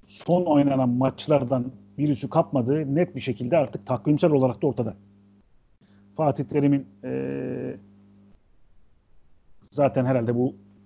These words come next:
Yusuf Günay, Abdurrahim Albayrak, Kaan Kançal, e, ve Mustafa Cengiz'den oluşan ekiple yapılan toplantıda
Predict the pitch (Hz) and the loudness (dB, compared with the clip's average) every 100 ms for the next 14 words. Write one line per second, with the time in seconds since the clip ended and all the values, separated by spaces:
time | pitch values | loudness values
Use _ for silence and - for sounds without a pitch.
0 | - 151 131 120 - 120 131 127 127 123 | -20 -16 -12 -6 -2 0 0 -2 0 2
1 | 123 117 117 113 104 - - 120 120 113 | 2 0 0 0 -2 -8 -12 -4 -4 0
2 | 120 113 117 110 - - - - 110 110 | 0 2 0 0 -8 -20 -20 -12 -8 -6
3 | 110 123 117 120 117 117 123 117 123 117 | -4 -2 0 0 0 2 2 2 0 -2
4 | 104 117 113 - - - - 123 107 - | -4 -8 -12 -14 -14 -12 -8 -8 -10 -18
5 | - _ - 143 131 127 117 107 127 117 | -20 _ -12 -8 -4 -6 -6 -8 -4 -4
6 | 113 120 | -2 -4